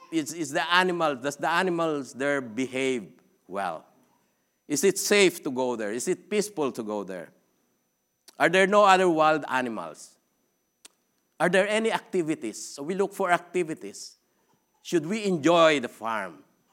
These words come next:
And so these are the questions that actually lies not on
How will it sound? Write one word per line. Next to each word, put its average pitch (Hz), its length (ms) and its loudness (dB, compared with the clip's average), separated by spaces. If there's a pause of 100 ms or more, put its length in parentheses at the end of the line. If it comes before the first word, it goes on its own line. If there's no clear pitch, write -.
(760)
And 139 140 -6
so 202 140 4
these 214 220 0
are 208 120 4
the 185 120 2
questions 180 920 2
that 160 360 4 (320)
actually 131 840 4 (1500)
lies 143 680 0
not 127 440 -2 (500)
on 131 600 -2